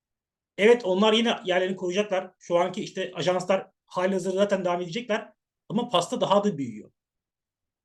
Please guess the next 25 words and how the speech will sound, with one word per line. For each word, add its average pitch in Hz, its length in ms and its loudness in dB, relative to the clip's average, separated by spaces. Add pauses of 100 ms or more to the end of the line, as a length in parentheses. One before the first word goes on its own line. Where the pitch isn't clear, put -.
(180)
Bundan 202 320 0
beş 196 80 -2
sene 240 280 -4
öncesine 214 300 -4
kadar 220 340 -4 (340)
kobiler 226 420 0
bu 208 80 -6
kadar 233 340 -2
fazla 196 300 -2
ihtiyaç 226 360 -2
duymuyordu 220 300 0
aslında 135 240 -6
ajanslara. 123 540 -12 (880)
Artık - 460 0
Instagram, 220 720 4
TikTok, - 460 2 (340)
YouTube 220 380 -2 (140)
bunlar 202 460 2 (260)
bütün 262 240 4
şirketleri 233 420 2
zorluyor 185 380 6
bir - 60 0
şekilde 135 360 -4
buraya 151 180 0
girmeye. 123 440 -6